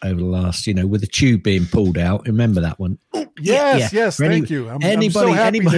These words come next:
Speaker 2: that you
Speaker 1: not,
Speaker 2: reminded me of that to give
Speaker 1: anybody
Speaker 2: me that visual. Thank you.
Speaker 1: <laughs> Anybody not on YouTube,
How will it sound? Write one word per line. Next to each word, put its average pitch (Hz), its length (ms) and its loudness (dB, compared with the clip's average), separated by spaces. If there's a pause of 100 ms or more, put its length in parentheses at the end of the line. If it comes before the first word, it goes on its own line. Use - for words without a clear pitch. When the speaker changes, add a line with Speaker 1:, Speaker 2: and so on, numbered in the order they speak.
Speaker 2:
that 170 60 2
you 160 60 2
Speaker 1:
not, 185 140 2
Speaker 2:
reminded 170 380 0
me 151 140 -2
of 135 140 -4
that 143 140 -2
to 175 60 -2
give 208 80 0
Speaker 1:
anybody 202 300 0
Speaker 2:
me 190 120 0
that 135 100 -4
visual. 117 460 -6 (600)
Thank 165 280 0
you. 123 80 -4
Speaker 1:
<laughs> - 20 -4
Anybody 190 580 -2 (300)
not 170 320 0 (340)
on 131 120 0
YouTube, 117 520 0